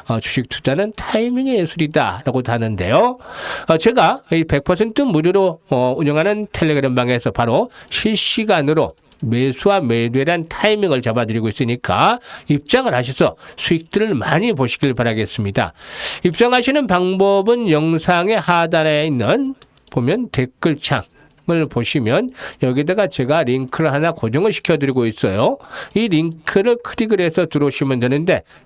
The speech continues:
딱 오 초 정도면 텔레그램 방에 입장을 하실 수 있습니다.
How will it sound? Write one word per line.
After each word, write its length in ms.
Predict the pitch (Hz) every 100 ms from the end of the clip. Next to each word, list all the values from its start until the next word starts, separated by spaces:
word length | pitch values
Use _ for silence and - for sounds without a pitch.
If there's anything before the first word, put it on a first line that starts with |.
| -
딱 180 | 202 190
오 140 | 131 143 -
초 260 | - 170
정도면 840 | 151 139 139 127 123 123 202 262 269 - -
텔레그램 500 | - 147 131 117 113
방에 300 | 113 131 214
입장을 500 | 143 123 - 143 135 113
하실 320 | 120 - 143
수 120 | -
있습니다. 640 | 202 - - 110 107 127